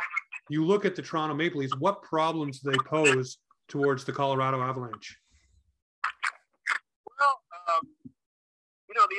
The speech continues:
Speaker 2: Avs probably match up pretty well up front. Um, you know, the Avs,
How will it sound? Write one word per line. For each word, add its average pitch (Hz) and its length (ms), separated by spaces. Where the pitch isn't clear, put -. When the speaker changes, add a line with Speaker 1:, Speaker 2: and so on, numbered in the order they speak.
Speaker 2:
Avs 320 100
probably 208 280
match 147 220
up 160 180
pretty 160 240
well 131 420
up 131 100
front. 143 280
Um, 107 380
you 120 100
know, 101 280
the - 260
Avs, 147 360